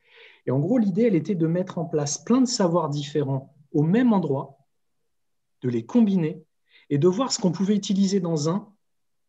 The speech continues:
dans un autre pour combiner deux savoirs. Et finalement, du coup, l'avantage de combiner deux savoirs, ça fait pas un savoir plus un savoir, ça crée un troisième savoir.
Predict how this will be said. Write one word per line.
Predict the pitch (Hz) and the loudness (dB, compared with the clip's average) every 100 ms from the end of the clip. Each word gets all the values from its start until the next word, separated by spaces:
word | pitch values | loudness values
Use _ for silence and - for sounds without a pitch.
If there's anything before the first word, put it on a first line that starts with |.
| _ - | _ -4
dans | 208 185 | -2 0
un | 165 | 0
autre | 156 190 - - _ _ _ _ _ | 0 -2 -8 -20 _ _ _ _ _
pour | - 226 - | -4 -4 -2
combiner | 254 226 202 208 190 | 2 2 4 2 2
deux | 143 214 | 0 -2
savoirs. | - 160 139 160 196 - | -2 -2 2 2 0 -4
Et | 143 | -6
finalement, | - 156 147 185 | -4 -4 -2 0
du | 190 151 | -2 -4
coup, | - | -6
l'avantage | 196 139 143 143 175 143 | -4 -2 -2 -4 -4 -4
de | 127 | -6
combiner | 123 127 120 123 123 | -6 -6 -6 -6 -6
deux | 120 139 | -4 -6
savoirs, | - 113 123 117 - _ _ _ 135 | -4 -6 -6 -8 -12 _ _ _ -14
ça | - | -10
fait | 139 127 | -6 -6
pas | 156 147 | -4 -4
un | 151 | -4
savoir | 139 147 139 156 - | -4 -2 0 -2 -4
plus | 139 139 | -12 -10
un | |
savoir, | 123 135 131 196 | -8 -8 -4 -6
ça | - 165 | -6 -10
crée | - 160 | -8 -6
un | 135 | -6
troisième | - 143 175 151 143 139 113 | -6 -8 -6 -4 -2 -2 -4
savoir. | 101 - 98 107 | -12 -18 -20 -20